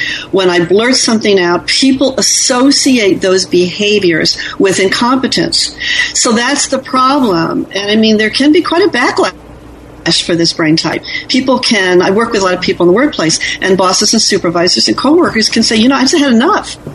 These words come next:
I just had enough of this." You know, they don't care. If they cared, they would be different. And so I'm on a mission to educate people to understand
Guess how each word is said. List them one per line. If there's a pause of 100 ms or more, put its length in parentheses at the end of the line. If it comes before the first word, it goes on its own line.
(420)
I
just
had
enough
of
this."
You
know,
they
don't
care. (320)
If
they
cared,
they
would
be
different. (260)
And
so (420)
I'm
on
a
mission
to
educate
people
to
understand